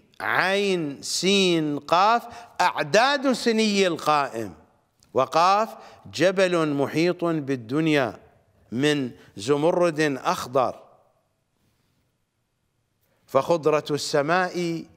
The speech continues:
من ذلك الجبل. المراد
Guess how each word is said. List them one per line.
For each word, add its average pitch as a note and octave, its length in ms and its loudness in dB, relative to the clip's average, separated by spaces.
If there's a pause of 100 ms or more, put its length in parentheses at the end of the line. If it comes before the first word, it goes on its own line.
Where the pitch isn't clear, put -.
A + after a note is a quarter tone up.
(420)
من C3+ 220 -2
ذلك D#3+ 460 0
الجبل. B2 600 0 (1300)
المراد C3+ 760 0